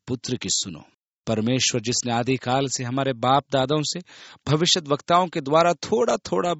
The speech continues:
करके बातें की थी, अब इन अंतिम दिनों में अपने निज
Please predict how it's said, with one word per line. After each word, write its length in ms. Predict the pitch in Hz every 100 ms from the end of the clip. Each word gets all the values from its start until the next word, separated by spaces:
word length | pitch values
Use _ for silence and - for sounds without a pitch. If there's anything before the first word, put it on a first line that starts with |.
| -
करके 320 | - 110 - 120
बातें 400 | 95 90 - 120
की 200 | 151 147
थी, 220 | 156 120 - - -
अब 160 | 104 107
इन 100 | 104
अंतिम 380 | 135 135 135 113
दिनों 240 | 104 120
में 140 | 120 120
अपने 240 | 107 - 95
निज 300 | 110 120